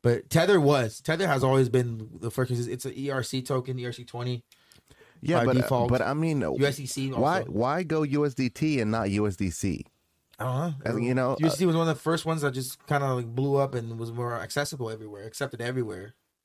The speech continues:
Speaker 1: But they blew up
Speaker 2: Yeah.
Speaker 1: fast. U S D C too, but Tether's everywhere. Tether's everywhere.
Speaker 2: That's true. And you buy a lot, a lot of
Speaker 1: Yeah,
Speaker 2: stuff from
Speaker 1: yeah.
Speaker 2: KuCoin with Tether.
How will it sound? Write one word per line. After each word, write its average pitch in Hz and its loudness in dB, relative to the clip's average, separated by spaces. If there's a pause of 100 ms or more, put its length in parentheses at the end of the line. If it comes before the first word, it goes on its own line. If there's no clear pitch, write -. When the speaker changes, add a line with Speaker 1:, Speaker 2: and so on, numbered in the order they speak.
Speaker 1:
But 113 -2
they 123 2
blew 127 2
up 90 2
Speaker 2:
Yeah. 82 0
Speaker 1:
fast. 120 0
U 147 0
S 180 0
D 190 -10
C 180 -8
too, 170 -4
but - -6
Tether's 160 2
everywhere. 131 0 (580)
Tether's 143 2
everywhere. 123 0
Speaker 2:
That's 87 0
true. 76 -2 (320)
And 101 2
you 120 2
buy 117 4
a 104 4
lot, 98 0 (220)
a 90 2
lot 98 2
of 113 -4
Speaker 1:
Yeah, - -8
Speaker 2:
stuff 104 0
from 90 -2
Speaker 1:
yeah. 92 -6
Speaker 2:
KuCoin 87 0
with 80 -2
Tether. 76 -2